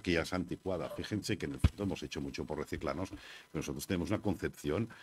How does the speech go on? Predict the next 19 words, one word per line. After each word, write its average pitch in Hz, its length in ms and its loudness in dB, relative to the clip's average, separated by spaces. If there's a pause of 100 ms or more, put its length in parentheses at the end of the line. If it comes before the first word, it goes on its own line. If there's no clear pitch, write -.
(160)
analógica 82 680 6
de 65 140 0
la 65 80 2
administración 64 400 -6
pública. - 440 -10 (380)
Y - 40 -14
lo 64 120 -6
que - 80 -8
tenemos 65 260 -4
que 82 100 2
es 78 120 0
apostar 80 420 0
ya 87 120 4
por 98 100 0
la 78 60 2
administración 67 360 -4
digital, 85 420 4
no 87 140 6
digital, 73 400 0